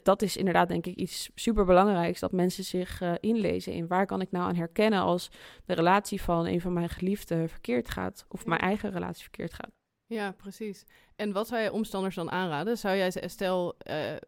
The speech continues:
Speaker 2: jij, eh, ver-, ver-, verdenkt het bij mij, of je, of verdenkt, maar jij hebt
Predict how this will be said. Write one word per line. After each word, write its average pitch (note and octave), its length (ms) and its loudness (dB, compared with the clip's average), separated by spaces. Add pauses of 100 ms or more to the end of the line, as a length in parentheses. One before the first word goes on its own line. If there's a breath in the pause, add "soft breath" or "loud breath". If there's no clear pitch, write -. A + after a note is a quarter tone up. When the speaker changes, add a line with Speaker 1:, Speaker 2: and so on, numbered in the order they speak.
(200)
Speaker 2:
jij, E3 500 -4
eh, E3 100 -8 (320)
ver-, - 340 -20
ver-, - 140 -20 (420)
verdenkt F3 440 -4
het F3 100 -10
bij F3 100 -4
mij, F3+ 260 0
of F3 80 -6
je, F#3 100 -6
of - 180 -14
verdenkt, E3 460 -10
maar E3 200 -6 (420 loud breath)
jij D#3+ 440 -4
hebt - 380 -10